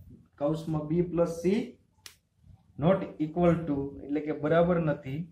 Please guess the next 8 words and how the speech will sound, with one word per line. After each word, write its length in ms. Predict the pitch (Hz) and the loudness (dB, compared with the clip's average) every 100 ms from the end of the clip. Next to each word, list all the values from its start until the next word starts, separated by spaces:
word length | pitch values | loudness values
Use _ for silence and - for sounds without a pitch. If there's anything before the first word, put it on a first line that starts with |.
| _ _ _ _ | _ _ _ _
કૌંસમાં 580 | 131 151 151 156 151 170 - - _ _ _ _ _ _ _ _ _ _ - - - - - | -2 0 0 0 0 0 -2 -12 _ _ _ _ _ _ _ _ _ _ -20 -20 -20 -20 -6
a 160 | 156 170 185 196 - - _ 143 | 2 4 4 2 -6 -16 _ 0
divided 460 | 156 170 165 165 156 151 | 4 6 6 4 2 4
by 140 | 156 156 156 | 4 4 2
બી, 200 | 190 151 - - | 2 2 0 -4
એ 100 | 139 | -2
ભાગ્યા 340 | 156 135 139 151 | 0 0 0 0
b 220 | 165 156 | 2 -2